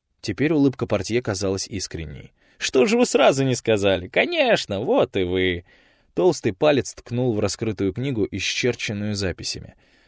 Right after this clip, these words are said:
«Максим и Александра Бочаровы, добро пожаловать в фею Моргану!»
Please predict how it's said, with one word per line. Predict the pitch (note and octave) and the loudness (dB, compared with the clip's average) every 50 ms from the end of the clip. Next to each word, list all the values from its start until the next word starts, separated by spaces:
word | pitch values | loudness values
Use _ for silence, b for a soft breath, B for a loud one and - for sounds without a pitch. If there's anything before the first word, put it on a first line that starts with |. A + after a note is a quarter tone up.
| b b b b | b b b b
«Максим | - - - E3+ E3 C3+ - - - - - - - A#3+ | -12 -4 0 2 2 2 2 0 -2 0 0 0 0 0
и | A3+ | 2
Александра | B3 G3+ E3+ D3 B2 - - F3+ G3+ A3 G#3 G3 G3 G3+ | 4 4 4 4 2 2 2 2 2 2 2 2 2 2
Бочаровы, | D#3+ B2+ D3+ F#3 G#3+ G3 - - - B2 A#2 A#2 A#2 A2+ A2+ G#2 G#2+ G#2+ A2 A2 G#2+ G2+ G#2 G#2+ G#2+ G#2 G2 F#2 B B | 2 2 2 2 2 2 0 0 2 4 4 6 6 4 4 4 2 2 2 2 2 2 2 4 4 4 2 0 B B
добро | G2 F2 G#2 A2 C3+ G#3+ B3 - | -2 0 2 4 6 6 6 6
пожаловать | G3+ A#2+ F#2+ A2+ C3+ F3 G3 G3+ G#3 F#3 - | 4 2 4 4 4 4 6 4 2 2 0
в | - | -6
фею | - - - - G#2 G#2 G#2+ A2+ B2 C3+ D3 D#3+ E3 - | -12 -10 -2 2 4 4 4 4 4 2 2 0 -2 -6
Моргану!» | - C#3+ C#3+ C3+ A#2+ F#2+ F2 F2+ - - - - - - - - | -2 0 0 0 0 0 -2 -2 -4 -4 -8 -12 -14 -14 -16 -20